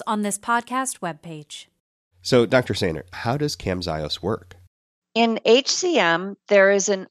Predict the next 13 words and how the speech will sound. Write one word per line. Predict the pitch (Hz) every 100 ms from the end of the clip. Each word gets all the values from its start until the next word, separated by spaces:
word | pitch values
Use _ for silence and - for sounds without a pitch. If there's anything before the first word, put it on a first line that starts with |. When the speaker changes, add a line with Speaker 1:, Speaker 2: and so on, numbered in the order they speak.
| -
Speaker 3:
overactivity | 208 214 247 226 208 - 208 190 165 156 - -
of | 175
the | 175
proteins | 180 - 202 196 208 214 208
involved | - 185 170 170 165 180 185
in | 190 165
contraction | 170 185 165 175 160 - - 131 165 -
that | - 185
we | 196 202
refer | 190 - 233 233
to | - 185 160 160
as | - 170 170
hypercontractility. | - 196 185 190 - - 165 - 160 - 156 139 - -